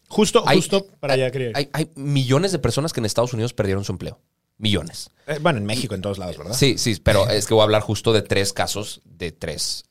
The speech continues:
Speaker 2: americanos. Jeff Bezos, el C E O de Zoom y el C E O de Microsoft, güey, crecieron más de setenta billones de dólares su fortuna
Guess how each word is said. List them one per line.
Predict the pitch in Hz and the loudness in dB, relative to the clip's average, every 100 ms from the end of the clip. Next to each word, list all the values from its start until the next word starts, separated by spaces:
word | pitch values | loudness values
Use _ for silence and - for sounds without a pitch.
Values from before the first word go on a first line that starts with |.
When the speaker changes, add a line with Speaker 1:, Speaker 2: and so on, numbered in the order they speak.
| - | -16
Speaker 2:
americanos. | 87 98 - - - - _ _ _ _ _ _ _ _ _ | -10 -8 -6 -6 -10 -20 _ _ _ _ _ _ _ _ _
Jeff | 104 95 | -4 0
Bezos, | 90 156 - 226 - - _ _ _ _ _ _ | 2 2 2 -4 -6 -18 _ _ _ _ _ _
el | 95 92 | -6 -4
C | - | 0
E | 110 | 2
O | 107 | 4
de | 104 95 | 2 0
Zoom | 87 170 202 240 - _ _ _ _ | 0 0 0 -2 -12 _ _ _ _
y | 98 | -6
el | 104 | -6
C | - 139 | -4 2
E | |
O | 147 | 4
de | 143 | 4
Microsoft, | 117 131 135 165 156 - - - | 2 0 0 -2 -4 -6 -16 -4
güey, | 123 - _ _ _ _ _ _ | -2 -2 _ _ _ _ _ _
crecieron | - 135 - 160 180 - - | 0 0 2 2 2 -4 -6
más | 127 143 147 143 | 0 4 4 4
de | 160 - _ _ _ | 0 -2 _ _ _
setenta | - 131 123 143 143 143 151 _ | 0 0 2 -2 -2 -4 -6 _
billones | 123 123 151 139 127 135 139 151 - - | -20 -8 -6 -2 2 4 4 -2 -4 -6
de | 120 | -2
dólares | 107 107 117 127 - | 2 4 4 0 -4
su | - 123 | -8 -6
fortuna | - 101 - 110 127 | -4 -4 -2 -4 -6